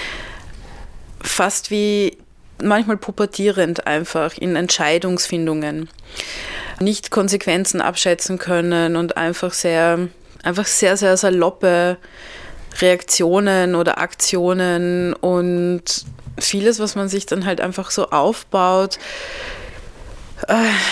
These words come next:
ich, ich kann dann einfach nicht mehr so dahinter stehen als Person dann und deswegen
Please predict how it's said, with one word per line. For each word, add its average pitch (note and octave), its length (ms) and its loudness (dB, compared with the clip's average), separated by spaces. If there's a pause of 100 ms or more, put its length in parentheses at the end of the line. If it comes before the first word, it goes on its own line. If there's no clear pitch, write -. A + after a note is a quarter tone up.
(480)
ich, - 200 -6
ich - 180 -6
kann G3 160 2
dann F#3+ 140 2
einfach F3 220 -2
nicht F3+ 200 -4
mehr F3 100 -2
so F3 140 -2
dahinter F3 400 0
stehen E3 340 -2
als D#3 200 -2
Person E3 480 -2
dann D#3+ 300 -6
und E3 260 -6
deswegen E3 640 -2